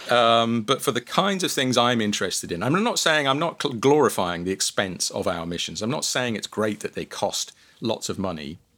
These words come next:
but it's because it's people doing years and years of dedicated work.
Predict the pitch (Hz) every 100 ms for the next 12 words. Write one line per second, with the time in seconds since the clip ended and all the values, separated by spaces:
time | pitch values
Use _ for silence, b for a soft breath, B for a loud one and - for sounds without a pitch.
0 | _ _ _ _ _ _ 139 143 - 135
1 | - 131 135 - 185 160 82 87 104 101
2 | 110 101 107 123 123 120 110 107 113 98
3 | - 113 113 - 98 - 101 107 98 82
4 | -